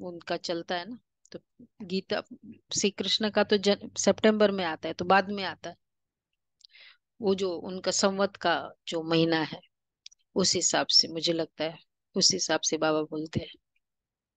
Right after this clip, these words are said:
हम्म,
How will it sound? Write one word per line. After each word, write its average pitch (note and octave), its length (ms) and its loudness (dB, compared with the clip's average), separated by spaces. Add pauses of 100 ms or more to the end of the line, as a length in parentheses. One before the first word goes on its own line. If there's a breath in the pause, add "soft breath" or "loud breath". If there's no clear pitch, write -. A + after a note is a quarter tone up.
(3250)
हम्म, A#3+ 280 -6